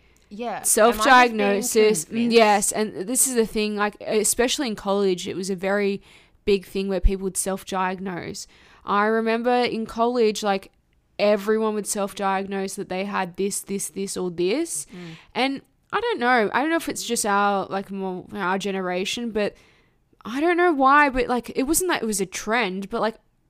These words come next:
Speaker 2: it felt like growing up, like, it was almost a trend if you were depressed. And it was like, it's not, well, not really, I guess, so much f-, growing up for us, but, like, uh, sort of, there was some certain aspects where it felt like that growing up.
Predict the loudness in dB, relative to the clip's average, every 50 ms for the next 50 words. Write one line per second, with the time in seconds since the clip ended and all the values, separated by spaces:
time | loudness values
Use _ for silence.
0 | _ _ _ -6 -4 -4 -6 -8 -16 -20 _ _ 0 0 2 0 0 -4 -4 -4
1 | -4 -4 -4 -6 -2 0 2 2 2 0 0 -2 -2 -2 -2 -4 -6 -4 -4 -4
2 | -2 -2 -2 -2 -4 -6 -6 -8 -8 -8 -8 -10 -8 -6 -4 -4 -2 -2 -4 -6
3 | -6 -6 -4 -4 -4 -4 -6 -8 -12 -12 -12 -10 -10 -10 -10 -10 -10 -8 -8 -8
4 | -8 -6 -6 -6 -4 -2 0 0 -2 -4 -8 _ _ _ _ _ _ _ _ _
5 | _ _ _ _ _ _ _ _ _ _ -10 -8 -6 -6 -4 -4 -4 -4 -6 -10
6 | _ _ _ _ _ _ -6 -4 0 2 2 2 2 0 2 2 4 4 4 4
7 | 2 2 2 2 0 0 0 0 -2 0 -2 -2 -2 -2 -6 -8 -8 -12 _ _
8 | _ _ -20 -20 -18 -18 -12 -4 -2 0 0 2 0 -2 -4 -4 -2 -2 -2 -2
9 | -6 -12 -16 -16 -14 -12 -10 -8 -6 -4 -2 0 2 2 2 0 0 -2 -4 0
10 | 0 0 0 0 -4 -14 -20 -20 -20 -20 -20 -20 -18 -8 -4 -2 0 2 2 0
11 | 0 -2 -4 -4 -2 -2 0 2 2 2 4 4 2 0 -2 -4 -2 -2 0 0
12 | -2 -2 -4 -6 -8 -8 -6 -6 -6 -4 -4 -4 -4 -6 -8 -6 -4 -4 -4 -6
13 | -6 -6 -4 -4 -4 -4 -4 -6 -4 -4 -6 -6 -6 -6 -6 -6 -4 -4 -6 -4
14 | -2 -2 0 -2 -2